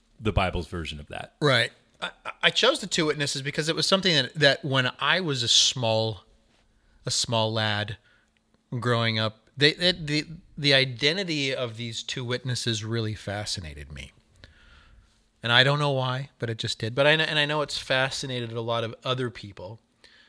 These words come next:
Speaker 2: But I thought, why don't we try to figure out who they might be?
Speaker 1: Okay.
Speaker 2: Not,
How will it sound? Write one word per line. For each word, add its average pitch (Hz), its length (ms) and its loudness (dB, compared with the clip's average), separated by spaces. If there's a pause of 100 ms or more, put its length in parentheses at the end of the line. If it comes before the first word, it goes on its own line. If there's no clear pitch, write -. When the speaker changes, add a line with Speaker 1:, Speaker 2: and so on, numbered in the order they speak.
(360)
Speaker 2:
But 143 120 4
I 147 40 6
thought, 156 280 4
why 165 280 2
don't 302 280 -4
we 123 460 -4
try 139 220 0
to 135 80 -4
figure 139 460 -2
out 110 280 0 (920)
who 139 180 -2
they 117 160 2
might 120 460 -2
be? 80 240 -18 (680)
Speaker 1:
Okay. 101 340 -2
Speaker 2:
Not, - 240 4